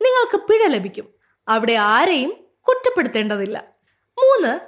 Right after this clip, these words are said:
"എന്റെ പണം ഇവിടെ വെക്കുന്നതിന് പകരം ഞാൻ അത് അവിടെ വെച്ചാൽ എനിക്ക് മികച്ച പണം ലഭിക്കുമോ?" പൂർണ്ണമായ താരതമ്യമല്ല.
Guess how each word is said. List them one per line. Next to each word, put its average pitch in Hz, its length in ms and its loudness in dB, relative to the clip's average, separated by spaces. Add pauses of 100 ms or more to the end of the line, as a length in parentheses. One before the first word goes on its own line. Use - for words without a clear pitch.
(360)
"എന്റെ 523 300 2
പണം 302 320 0 (140)
ഇവിടെ 349 260 2
വെക്കുന്നതിന് 220 500 -2
പകരം 214 460 -2 (180)
ഞാൻ 262 240 0
അത് 226 260 -2 (160)
അവിടെ 403 300 2
വെച്ചാൽ 226 560 -4 (360)
എനിക്ക് 427 380 0 (160)
മികച്ച 466 400 0
പണം 294 300 -2
ലഭിക്കുമോ?" 247 560 -2 (540)
പൂർണ്ണമായ 523 800 2
താരതമ്യമല്ല. 302 840 -2